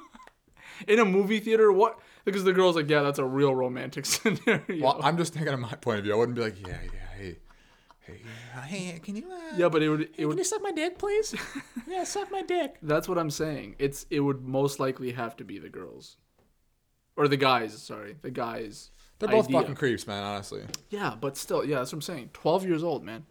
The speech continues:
Speaker 2: There was this girl who used to always call me a stoner, and s-, like,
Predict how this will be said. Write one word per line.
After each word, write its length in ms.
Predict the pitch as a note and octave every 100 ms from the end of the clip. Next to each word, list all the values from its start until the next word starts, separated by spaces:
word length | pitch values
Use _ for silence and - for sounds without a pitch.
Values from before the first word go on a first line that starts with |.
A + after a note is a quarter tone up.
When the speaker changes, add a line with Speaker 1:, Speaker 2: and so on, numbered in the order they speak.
| _ _ _ _ _ _ _ C#3+
Speaker 2:
There 80 |
was 100 | D#3+
this 80 | D#3+
girl 120 | C3+ C#3
who 60 |
used 80 | C#3
to 60 | B2+
always 100 | A#2+
call 100 | C3
me 60 | A2+
a 20 |
stoner, 540 | - A#2 A#2+ G#2 F2+ -
and 80 | G#2
s-, 160 | - A2
like, 200 | G2